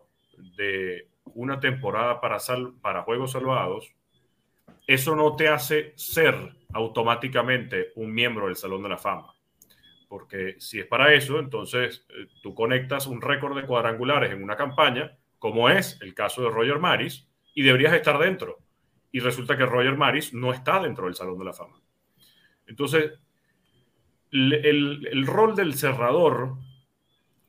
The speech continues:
ha sido, creo que en muchos casos, eh, muy menospreciado. Eh, son pocos los que están dentro del Salón de la Fama. Tuvo que llegar, por supuesto, el mejor de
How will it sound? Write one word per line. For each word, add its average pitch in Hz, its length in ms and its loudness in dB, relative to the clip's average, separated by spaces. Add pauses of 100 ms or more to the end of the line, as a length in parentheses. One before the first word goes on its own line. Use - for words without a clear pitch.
ha 131 140 2
sido, 156 640 0
creo 139 320 0
que 143 260 0
en 113 240 -6
muchos 156 400 -4
casos, 139 800 -4 (100)
eh, 95 760 -8 (720)
muy 135 280 -2
menospreciado. 120 960 -2 (680)
Eh, 92 100 -16
son 131 380 -6
pocos 156 500 2
los 113 220 -4
que - 80 -14
están 120 280 -6
dentro 127 280 -6
del 98 100 -4
Salón 101 240 -8
de 123 80 -6
la 113 80 -4
Fama. 135 460 -2
Tuvo 127 200 -4
que 127 120 -4
llegar, 104 400 -2
por 120 120 -4
supuesto, 120 680 -4 (420)
el 107 240 -8
mejor 147 580 4 (300)
de 113 220 4